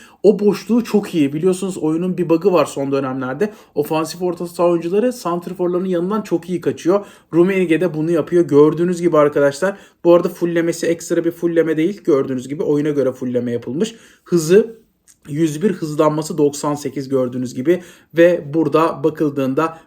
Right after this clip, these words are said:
Rummenigge ve bayağı da iş yapmış gibi duruyor. Bin dört yüz seksen yedi, e, maçı sizce geçebilen var mıdır bu hesapta? Şöyle bir kontrol edeceğim ben. E, geçerse ben Lionel Messi geçebilir. O da gezici kanat. Çok kullanılır mı bilmiyorum ama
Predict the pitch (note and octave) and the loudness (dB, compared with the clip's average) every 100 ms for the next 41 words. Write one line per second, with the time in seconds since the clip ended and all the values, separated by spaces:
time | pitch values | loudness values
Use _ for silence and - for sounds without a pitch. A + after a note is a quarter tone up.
0 | - E3 D#3+ D#3 C#3+ D3+ D#3 - C#3 C3 | 0 2 4 2 2 2 2 0 -2 2
1 | E3+ D#3 B2 A2+ D3 D#3 - - C#3+ - | 2 4 2 0 -2 -2 -6 -10 -10 -8
2 | - - B2+ - D3+ E3 - - C#3 D3+ | -10 -4 -4 -6 -8 -8 -8 -6 -6 -4
3 | C#3+ B2+ A2+ - - - A3 D#4+ D#4 D4 | -2 -2 -4 -8 -20 0 4 6 4 2
4 | - B3+ B3+ A#3 - A#3+ A#3 A3 B3+ A#3+ | -2 -4 -2 -2 0 0 0 0 0 0
5 | G#3 - F#3 F#3 F#3 F#3 F3+ F#3+ F3 G3+ | -2 -2 2 4 6 4 2 -2 -4 -4
6 | G3+ B3+ - B3+ A3 G#3+ A3 A#3 A3 A#3 | -2 -4 -4 -6 -4 -2 0 0 0 2
7 | A3 G#3 B3 A#3 D#3+ E3+ - D3+ D3 C#3 | 0 2 2 2 0 -4 0 2 2 -2
8 | C3 - G#3+ - - - - - B3+ A#3+ | -6 -2 -2 -4 -18 -20 -2 4 6 4
9 | A#3+ A3+ A3 A3+ A#3+ A3 G#3 F3+ E3+ E3 | 2 2 2 4 4 4 0 -2 -2 -2
10 | E3+ G3+ A3 - _ _ _ - D#3 D#3 | -2 -4 -4 -12 _ _ _ -2 0 2
11 | D#3 D#3 D3+ D3+ C#3+ G#3 B3 D4 B3 B3 | 2 2 0 -2 2 2 4 0 2 0
12 | A#3+ A#3 A#3 A3+ A#3+ A3+ G#3 A#3 - - | 2 2 4 2 2 0 2 0 -2 -6
13 | F3 F3 F3+ E3 G3+ G3+ G#3+ E3 D#3+ D#3+ | 0 0 0 -2 0 0 2 0 -2 -4
14 | - F3+ B2+ A#2+ - D3 E3 D#3 D#3 F#3 | -10 -6 -6 -6 -8 -8 -6 -6 -4 -4
15 | D#3 D3 F3 D#3+ D3+ G#3 C#3 | -4 -4 -4 -2 -2 -2 -4